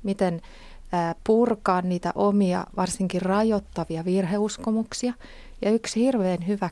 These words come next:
keino siihen on ihmettely. Et alkaa ihmetellä, että vau,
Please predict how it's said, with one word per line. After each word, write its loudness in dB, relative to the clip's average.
keino 0
siihen -2
on -8
ihmettely. -4
Et -2
alkaa 0
ihmetellä, 0
että -12
vau, 2